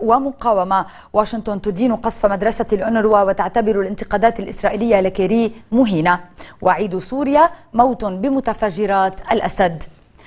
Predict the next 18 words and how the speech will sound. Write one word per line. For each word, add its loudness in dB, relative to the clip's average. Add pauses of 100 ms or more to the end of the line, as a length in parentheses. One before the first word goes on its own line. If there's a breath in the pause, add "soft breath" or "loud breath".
(260 loud breath)
خبير 2
الدي 2
ان 0
اي -2
إلى 4
فرنسا 0
لمواكبة 0
فحوص -6
ضحايا 2
الجزائرية 2 (300 loud breath)
وذووهم 0
في -2
الخارجية 2
اليوم. 2 (320 loud breath)
المستقبل 0
يطلق -4
حملة 2
تضامنية 0